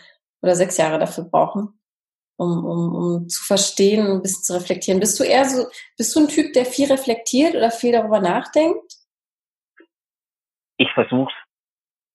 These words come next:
Speaker 1: Mhm.
Speaker 2: Ich kann jetzt nicht behaupten, dass ich's immer schaffe, aber der Versuch ist auf jeden Fall da.
Speaker 1: Mhm. Gibt's denn, wenn du jetzt sagst, du bist ja jetzt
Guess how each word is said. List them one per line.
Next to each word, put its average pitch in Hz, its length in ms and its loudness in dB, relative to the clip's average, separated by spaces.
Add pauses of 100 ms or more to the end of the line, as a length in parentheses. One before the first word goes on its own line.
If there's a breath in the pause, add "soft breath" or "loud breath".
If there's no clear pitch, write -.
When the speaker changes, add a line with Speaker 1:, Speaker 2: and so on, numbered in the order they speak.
(240)
Speaker 1:
Mhm. 202 520 -2 (360)
Speaker 2:
Ich 123 100 -8
kann 131 180 2
jetzt 117 140 -2
nicht 127 120 -4
behaupten, 117 320 0
dass 110 140 -4
ich's 104 140 -10
immer 98 200 -4
schaffe, 113 320 0
aber 104 340 2 (720 loud breath)
der 120 80 2
Versuch 127 360 0
ist 127 120 0
auf 107 100 -4
jeden 104 220 2
Fall 90 160 -4
da. 85 200 -2 (380)
Speaker 1:
Mhm. 208 560 0 (1500 loud breath)
Gibt's 196 200 -4
denn, 262 440 4 (840)
wenn 208 140 2
du 214 60 6
jetzt 214 200 0
sagst, - 640 -2 (380)
du 190 100 -6
bist 214 160 0
ja 202 60 8
jetzt - 360 -2